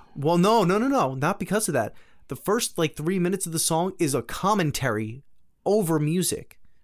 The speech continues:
But the story that it tells to go along with it, it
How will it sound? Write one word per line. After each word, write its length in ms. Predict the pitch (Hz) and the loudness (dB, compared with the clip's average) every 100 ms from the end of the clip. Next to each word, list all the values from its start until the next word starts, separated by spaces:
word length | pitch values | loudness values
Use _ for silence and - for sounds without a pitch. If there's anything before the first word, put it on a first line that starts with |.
| _ _ _ _ _ _ _ _ _ _ _ - | _ _ _ _ _ _ _ _ _ _ _ -2
But 360 | 190 185 147 143 | 2 2 0 -2
the 100 | 135 | -2
story 680 | - - - 185 226 196 | 0 0 0 0 0 0
that 200 | 120 104 | 0 -2
it 140 | 98 - | -4 -6
tells 460 | 123 98 - 113 - | -4 -4 -6 -10 -6
to 120 | 123 | -2
go 220 | 131 147 | 0 2
along 380 | 156 160 156 156 | 2 2 0 0
with 240 | 185 - | -2 -2
it, 200 | - - _ _ _ _ _ _ _ _ _ _ _ | -6 -6 _ _ _ _ _ _ _ _ _ _ _
it 340 | 151 143 - | -2 -2 -4